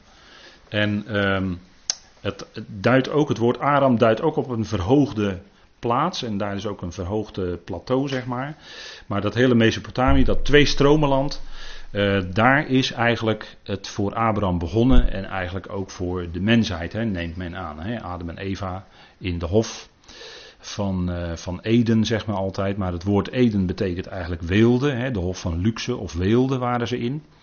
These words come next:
En, eh, dat heeft waarschijnlijk gela-, gelegen in dat twee-stromenland, hè. Genesis maakt ook gewag van vier stromen, weet u wel.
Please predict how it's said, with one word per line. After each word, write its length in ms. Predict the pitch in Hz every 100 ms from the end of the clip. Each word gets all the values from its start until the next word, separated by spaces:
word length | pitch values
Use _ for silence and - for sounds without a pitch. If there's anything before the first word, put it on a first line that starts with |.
| - - - -
En, 340 | - 95 92 92
eh, 200 | 90 85
dat 160 | 92
heeft 200 | 101 104
waarschijnlijk 420 | 98 - 107 101 -
gela-, 360 | 90 92 95
gelegen 500 | 95 107 104 113 113
in 180 | 107 107
dat 360 | 98 98 - - _ _ _ -
twee-stromenland, 800 | 110 107 - 123 107 87 82 107
hè. 160 | 110
Genesis 600 | - 104 95 90 92 -
maakt 320 | 90 87 87
ook 160 | 92 87
gewag 320 | 95 92 -
van 200 | - 85
vier 340 | 80 117 123 127
stromen, 560 | - - 117 117 127 139
weet 200 | - 95
u 60 | 95
wel. 240 | 101 120